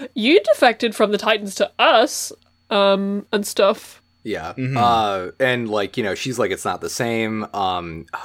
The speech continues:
Speaker 2: Camille has a raw line in here, and where did I write it down?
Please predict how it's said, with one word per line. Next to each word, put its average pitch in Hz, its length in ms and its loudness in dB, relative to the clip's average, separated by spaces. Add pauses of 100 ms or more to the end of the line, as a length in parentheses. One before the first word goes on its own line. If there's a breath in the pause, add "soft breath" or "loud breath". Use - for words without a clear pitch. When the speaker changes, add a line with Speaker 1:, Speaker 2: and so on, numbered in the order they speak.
(100)
Speaker 2:
Camille 131 680 2
has 107 300 -2
a 98 80 -2
raw 85 320 0
line 80 400 -6
in 76 100 -12
here, 78 560 -8
and 78 600 -10
where 113 220 -4
did 92 100 -4
I 85 100 -4
write 80 160 -6
it 78 60 -12
down? 82 260 -6